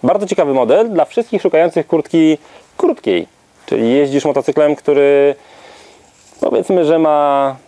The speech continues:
tendencję do tego, żeby się troszkę na nim bardziej pochylać, a rzadko na nim wstajesz. Mamy połączenie kilku rodzajów materiału, dzięki czemu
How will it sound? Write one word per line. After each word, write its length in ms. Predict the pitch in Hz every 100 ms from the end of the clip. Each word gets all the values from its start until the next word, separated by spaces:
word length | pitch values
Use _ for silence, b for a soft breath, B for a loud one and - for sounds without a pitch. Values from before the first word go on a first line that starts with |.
| _
tendencję 480 | 147 139 165 160 147
do 100 | 139
tego, 200 | 151 139
żeby 140 | 139
się 100 | 131
troszkę 220 | 139 - 143
na 60 |
nim 120 | 135
bardziej 240 | 135 123 123
pochylać, 520 | 131 - 170 143 -
a 140 | - 120
rzadko 240 | 131 -
na 100 | 123
nim 140 | 120 113
wstajesz. 640 | - 113 92 - - - B B B B B B B B _ _
Mamy 520 | 139 175 180 180 180 - - -
połączenie 500 | 160 160 170 196 185
kilku 280 | - 208 185
rodzajów 280 | 165 156 147
materiału, 640 | 143 139 117 107 170 202
dzięki 280 | 165 156 156
czemu 540 | - 170 160 151 151